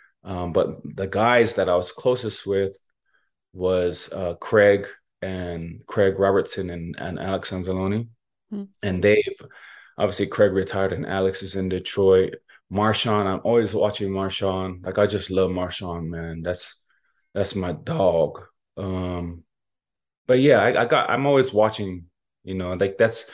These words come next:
Speaker 1: I don't have a, I don't have, like, a team that I root for, you know what I mean? It's just, like, I, I have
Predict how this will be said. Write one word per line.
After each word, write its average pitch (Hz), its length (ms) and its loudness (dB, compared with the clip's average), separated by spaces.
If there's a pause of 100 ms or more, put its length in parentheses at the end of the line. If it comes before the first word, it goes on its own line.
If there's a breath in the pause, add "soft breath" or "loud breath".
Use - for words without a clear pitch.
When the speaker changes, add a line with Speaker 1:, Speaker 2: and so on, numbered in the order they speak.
(260 loud breath)
Speaker 1:
I 117 80 -2
don't 127 160 4
have 113 240 0
a, 104 100 2 (720)
I 107 140 -6
don't 113 220 2
have, 110 340 0
like, 98 160 0
a 87 100 -4
team 120 360 -2
that 92 160 0
I - 20 -2
root 101 340 -4
for, 107 440 0
you 101 100 -4
know 101 80 -4
what 101 100 -6
I 104 40 -4
mean? 104 180 -2
It's 98 140 -2
just, 95 180 -4
like, 85 140 -6
I, 92 240 -2
I 95 80 -6
have 95 420 0